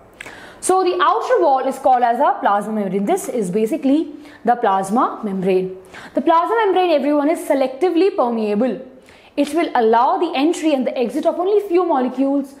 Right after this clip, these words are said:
Not all the molecules can pass through them easily. Over here, everyone, a very important concept that comes, diffusion and osmosis. So diffusion is nothing but the transfer of the gas or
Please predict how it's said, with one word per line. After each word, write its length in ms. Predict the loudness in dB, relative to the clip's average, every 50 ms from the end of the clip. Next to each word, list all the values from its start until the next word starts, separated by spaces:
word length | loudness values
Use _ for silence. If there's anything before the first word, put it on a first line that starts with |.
| -20 -20 -20 -20 -4 _
Not 140 | -2 -2 -2
all 300 | 0 2 2 2 2 2
the 80 | 0 0
molecules 560 | 0 0 0 -2 -2 -2 0 0 0 0 0
can 200 | -2 -2 -2 -2
pass 420 | -2 0 0 0 0 -2 -4 -4
through 120 | -4 -2 0
them 300 | 0 -2 -2 -6 -10 -8 -4
easily. 420 | -4 -2 -2 -2 -2 -4 -6 -10 -16 -20 -20 -20 -20 -20 -20 -20 -20 -20 -20 -12 -2
Over 180 | 0 2 2 2
here, 240 | 2 2 2 2 2 2
everyone, 600 | 0 0 0 2 2 2 2 2 0 -2 -4 -6 -12 -4 -2
a 80 | 0 2
very 280 | 2 2 2 2 2
important 460 | 0 0 2 0 0 2 0 0 0 0
concept 380 | 0 0 0 -2 -4 -4 -2
that 200 | -2 -2 -2 0
comes, 260 | 0 0 0 0 -2 -6 -10 -10 -6
diffusion 800 | -4 -4 -4 -2 0 2 4 4 2 2 0 0 -2 -2 -4 -8 -10 -10
and 180 | -10 -10 -10 -10 -4 -2
osmosis. 640 | -2 -2 -2 -4 -4 -4 -4 -4 -6 -6 -6 -10 -16 -20 -20 -20 -20 -20 -18 -18 -2
So 80 | 0 2
diffusion 480 | 2 2 2 2 4 4 4 4 2 2
is 120 | 2 2 2
nothing 320 | 2 2 2 2 2 2
but 220 | 2 2 2 2
the 420 | 2 2 2 2 0 0 -4 -8 -14 -20 -20 -20 -20 -18 -2
transfer 720 | 0 2 2 2 0 -2 -4 -2 0 0 2 2 2 2 2
of 400 | 2 2 2 0 -2 -4 -6 -2
the 140 | 0 0
gas 580 | 2 2 2 2 2 0 -2 -8 -12 -14 -16 -20 -20 -20 -20 -20 -20 -18 -16 -16 -2 2
or 140 | 2 2